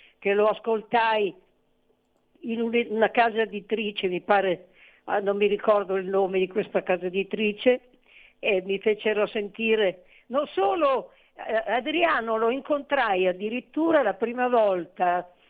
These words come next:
eh, n-, lui non se lo ricorderà più, o forse sì, non lo so, in ufficio di un giornalista, c'era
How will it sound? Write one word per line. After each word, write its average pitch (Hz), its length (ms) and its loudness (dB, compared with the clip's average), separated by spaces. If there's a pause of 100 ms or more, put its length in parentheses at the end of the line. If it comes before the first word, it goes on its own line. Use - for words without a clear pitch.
(180)
eh, 196 400 0
n-, 208 180 -2
lui 240 280 0
non 240 140 0
se - 120 0
lo 196 120 4
ricorderà 185 560 0
più, 277 200 -4
o 262 120 4
forse 208 380 -8
sì, 214 160 -8
non 190 160 -2
lo 175 100 0
so, 175 360 0 (400)
in 277 380 -4
ufficio 330 680 0
di 277 140 -4
un 254 140 -2
giornalista, 233 880 -2
c'era 233 420 0